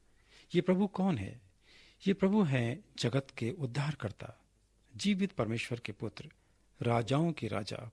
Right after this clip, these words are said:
प्रभुओं के प्रभु, प्रभु यीशु मसीह। तब अग्रिम पदों में हम पढ़ते हैं, "फिर वे उसे क्यों पुकारेंगे जिस पर उन्होंने विश्वास ही नहीं किया? और वे उस पर कैसे विश्वास करेंगे जिसके विषय में उन्होंने सुना ही नहीं?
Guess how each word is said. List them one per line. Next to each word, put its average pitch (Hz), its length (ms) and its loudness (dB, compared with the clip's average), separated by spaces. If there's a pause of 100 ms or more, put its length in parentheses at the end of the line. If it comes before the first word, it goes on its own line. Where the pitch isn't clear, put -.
प्रभुओं 117 300 -2
के 104 140 -8
प्रभु, 110 380 -10 (580)
प्रभु 113 180 -2
यीशु 113 260 -2
मसीह। - 260 -6 (1400)
तब 117 100 -4
अग्रिम 196 260 4
पदों 160 200 4
में 147 140 4
हम 117 80 -2
पढ़ते 110 300 -4
हैं, 135 200 -4 (1600)
"फिर 190 100 4
वे 190 240 4 (580)
उसे 180 240 2
क्यों 151 220 0
पुकारेंगे 110 640 -2
जिस 123 200 -6
पर 110 160 -4
उन्होंने 110 280 -4
विश्वास 107 580 -4
ही 139 160 -2
नहीं 123 200 0
किया? 139 280 -10 (720)
और 143 100 4
वे 160 80 6
उस 185 160 4
पर 180 140 -2
कैसे 123 320 -4
विश्वास 117 440 -4
करेंगे 117 440 -4
जिसके 107 340 -8
विषय 107 280 -6
में 113 120 -4
उन्होंने 110 340 -4
सुना 104 300 -8
ही 110 120 -4
नहीं? 120 240 -2